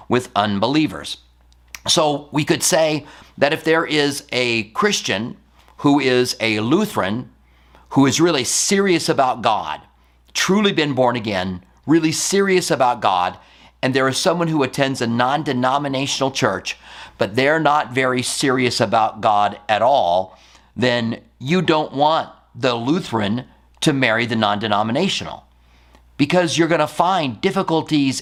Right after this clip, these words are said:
and problems. And to think, "Well, I'm gonna win them over,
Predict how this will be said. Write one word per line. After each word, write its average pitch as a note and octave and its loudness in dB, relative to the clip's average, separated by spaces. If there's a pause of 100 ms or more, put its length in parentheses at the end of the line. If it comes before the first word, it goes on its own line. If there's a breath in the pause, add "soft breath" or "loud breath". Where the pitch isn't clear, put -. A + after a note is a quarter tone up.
and B2+ 0
problems. C3+ -2 (240 loud breath)
And B2+ 0
to C#3+ 0
think, E3+ -2
"Well, B2 2
I'm C#3+ 0
gonna C#3+ 2
win C#3 0
them C#3 0
over, C3+ 0